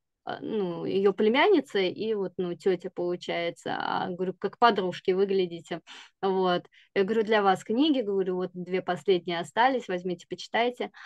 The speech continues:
Она такая: «О», говорит, «интересно», а я, говорит, как раз религиовед. Я думаю, такая: «Ничего себе». <laughs> В винном магазине религиовед и сидит такая. Вот, я говорю,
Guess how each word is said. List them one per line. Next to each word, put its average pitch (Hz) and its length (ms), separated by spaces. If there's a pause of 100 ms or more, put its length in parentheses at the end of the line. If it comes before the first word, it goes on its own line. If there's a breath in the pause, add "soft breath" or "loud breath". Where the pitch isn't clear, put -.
(140 loud breath)
Она 208 160
такая: 240 360
«О», 339 180
говорит, 302 320
«интересно», 254 680
а - 20
я, 269 200
говорит, 233 300
как 220 200
раз 220 240
религиовед. 214 880
Я 196 100
думаю, 180 240
такая: 180 320
«Ничего 185 460
себе». 214 340 (300 loud breath)
<laughs> 381 260
В 262 140
винном 247 400
магазине 233 600
религиовед 196 680
и - 180
сидит 208 400
такая. 196 320 (640 loud breath)
Вот, 196 480
я 190 80
говорю, 185 180